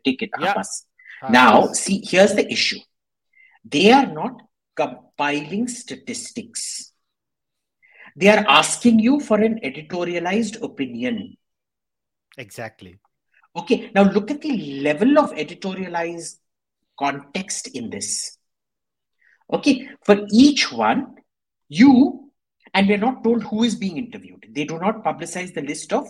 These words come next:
Speaker 1: who they're putting in there. So the first thing, of course, is who are all being interviewed, which itself could be a bias to begin with. So ab initio bias ho sakta hai,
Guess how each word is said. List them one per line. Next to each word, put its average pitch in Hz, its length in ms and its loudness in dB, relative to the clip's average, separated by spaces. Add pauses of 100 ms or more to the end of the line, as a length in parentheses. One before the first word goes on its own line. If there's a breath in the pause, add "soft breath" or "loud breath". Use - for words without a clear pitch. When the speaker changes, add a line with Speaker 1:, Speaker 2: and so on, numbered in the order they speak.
(100)
Speaker 1:
who 175 140 -12
they're 170 160 -4
putting 135 320 -12
in 113 160 -10
there. 247 180 2 (280 loud breath)
So 196 120 0
the 190 80 6
first - 420 6
thing, 226 160 0
of 208 160 -6
course, 208 280 -6
is - 280 -6 (280)
who 208 160 4
are 208 100 6
all 202 160 6
being 190 240 -6
interviewed, 104 400 -12 (1700)
which 196 180 -8
itself 220 440 -2
could - 180 -2
be 180 100 -8
a 156 60 -6
bias 135 400 -4
to 120 80 -10
begin 101 340 -14
with. - 120 -20 (300 soft breath)
So - 200 -6
ab 196 240 6
initio 208 380 2
bias 170 320 -4
ho 165 100 -14
sakta - 340 -10
hai, 185 120 -6